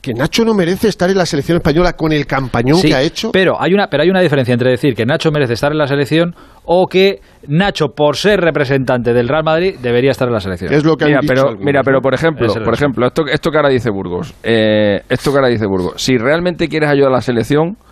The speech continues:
Speaker 3: eh, o a, a ver, no voy a, no voy a decir yo que Burgos no quiera ayudar a
Speaker 2: A
Speaker 3: la
Speaker 2: ver,
Speaker 3: selección, pero
Speaker 2: cuidado.
Speaker 3: esto,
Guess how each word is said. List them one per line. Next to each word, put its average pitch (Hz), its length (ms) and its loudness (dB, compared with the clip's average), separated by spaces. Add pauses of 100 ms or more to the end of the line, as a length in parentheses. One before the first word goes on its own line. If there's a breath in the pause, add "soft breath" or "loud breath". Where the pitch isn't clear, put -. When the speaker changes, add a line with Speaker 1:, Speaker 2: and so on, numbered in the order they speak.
(440 soft breath)
Speaker 3:
eh, 107 260 2
o 110 220 2
a, 101 60 0 (1040)
a 90 120 -6
ver, 104 140 0
no 104 140 0
voy 110 80 2
a, 107 100 0
no 110 120 2
voy 113 80 2
a 110 40 4
decir 110 180 -2
yo 110 120 2
que 104 60 -2
Burgos 110 200 2
no 110 80 0
quiera 107 160 2
ayudar 110 160 2
a 113 40 2
Speaker 2:
A - 20 2
Speaker 3:
la - 20 2
Speaker 2:
ver, 123 120 2
Speaker 3:
selección, 101 280 -2
pero 113 140 0
Speaker 2:
cuidado. 160 180 0
Speaker 3:
esto, 190 280 -2